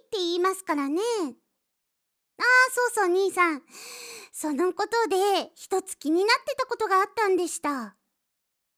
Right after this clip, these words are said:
この前、文化祭の出し物をやった時のことなんですけど、ハロウィンだからって、コスプレを披露したじゃないですか。兄さん、あの時私の友達のコスプレ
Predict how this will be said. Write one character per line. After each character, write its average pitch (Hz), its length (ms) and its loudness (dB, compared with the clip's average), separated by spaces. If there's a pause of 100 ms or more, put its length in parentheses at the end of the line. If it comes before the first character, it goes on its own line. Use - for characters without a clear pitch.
(140)
こ - 120 -4
の 349 140 2
前、 381 180 4
文 320 260 0
化 - 840 -4
祭 480 300 0
の 466 100 -2
出 466 120 -2
し 480 120 -6 (300)
物 370 80 0
を 320 80 -2
や 302 40 -4
っ - 80 -10
た 392 120 -6
時 508 280 -8
の 523 120 -4
こ 427 80 -4
と 427 120 -4
な 381 140 2
ん 349 80 2
で 302 100 -2
す - 120 -14
け 247 140 -12
ど、 302 100 -4
ハ - 1500 -6
ロ 453 40 4 (280)
ウ 440 40 2
ィ - 20 4
ン - 20 4
だ 359 100 0
か 349 140 -2
ら 302 100 0
っ - 60 -10
て、 285 260 -4 (460)
コ 277 140 -10
ス - 140 -14
プ 415 120 -6
レ 427 80 0
を 466 40 2 (200)
披 466 40 -10 (220)
露 415 80 2
し - 120 -8
た 330 140 -4
じ 381 80 -2
ゃ 359 40 2
な 320 120 0
い 294 120 -4
で 233 140 -12
す - 120 -18
か。 285 280 -6 (1200)
兄 277 280 -2
さ 208 180 -14
ん、 202 200 -14 (580)
あ 359 120 2
の 403 140 2
時 392 280 -6
私 403 400 -2
の 466 120 0
友 453 240 0
達 466 280 -2
の 453 120 0
コ 466 160 -4
ス - 100 -12
プ 466 100 -8
レ - 40 -4